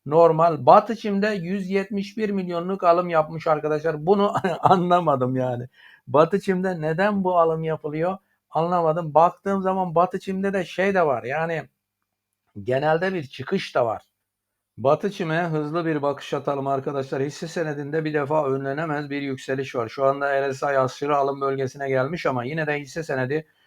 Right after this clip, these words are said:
yoluna devam ediyor. Mart ayında hisse senedi yüz yirmi bir liradan Batı Çim, e, iki yüz otuz yedi liraya yükselmiş arkadaşlar. Bunun yükselişi arkasında hikaye nedir diye baktığımız zaman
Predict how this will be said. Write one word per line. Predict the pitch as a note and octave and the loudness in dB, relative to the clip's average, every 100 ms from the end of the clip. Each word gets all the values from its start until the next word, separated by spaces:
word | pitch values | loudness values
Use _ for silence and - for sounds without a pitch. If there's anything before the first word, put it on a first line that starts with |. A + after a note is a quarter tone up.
| _ _ G#2+ | _ _ -6
yoluna | G2+ C#3+ E3 D#3 D#3 C#3 | 4 8 8 6 2 2
devam | C#3 D#3 D#3+ | 4 4 4
ediyor. | D3+ C#3+ D#3 | 0 0 0
Mart | C#3+ B2+ F3 G3 | 2 4 4 4
ayında | F3+ D3 B2+ A#2+ C3+ - - | 2 2 0 -2 -4 -8 -20
hisse | B2 D#3+ | -10 -8
senedi | D#3+ D#3 C#3 C3 C3+ | -4 -4 -4 -4 -6
yüz | B2+ B2+ C3 | -10 -14 -10
yirmi | C3+ D#3 | -8 -6
bir | F3 D#3+ | -6 -4
liradan | D3+ D3+ _ C3+ B2 B2 A#2+ C3+ D#3+ - | -6 -8 _ -2 2 2 4 2 0 -6
Batı | B2+ C3+ | -6 -6
Çim, | C3 C3 C#3 _ _ _ _ _ - | -6 -4 -4 _ _ _ _ _ -10
e, | C#3 C3+ C3 C3+ | -2 0 0 -4
iki | - C#3 - | -8 -10 -4
yüz | F#3 | -2
otuz | E3+ E3+ F#3+ F3 | 0 0 -2 0
yedi | E3+ A3 G3+ | -2 0 2
liraya | E3+ D#3+ E3 E3+ | 2 2 2 0
yükselmiş | C#3+ D#3+ - D#3 D3 D#3+ D#3+ | -6 -6 0 0 0 -4 -2
arkadaşlar. | D3+ C3+ C3+ B2+ - A#2+ A2+ | -2 0 0 -2 -2 -6 0
Bunun | E3 A#3 G#3 - _ E3+ F#3+ A3+ | 2 2 0 -6 _ -4 0 2
yükselişi | F#3+ G3 F#3+ F#3 - G3+ | 0 0 -2 -2 2 2
arkasında | F3 F3 D#3+ E3 D#3 | 2 -2 -4 -2 0
hikaye | D#3 D#3+ F3 E3+ | 0 0 2 2
nedir | D#3 F3+ G3 F3 | 2 4 4 4
diye | D#3+ C#3 | 0 2
baktığımız | D3+ - E3 D3+ C3+ | 0 -2 -4 -2 0
zaman | B2+ D#3 G#3 | 0 0 -2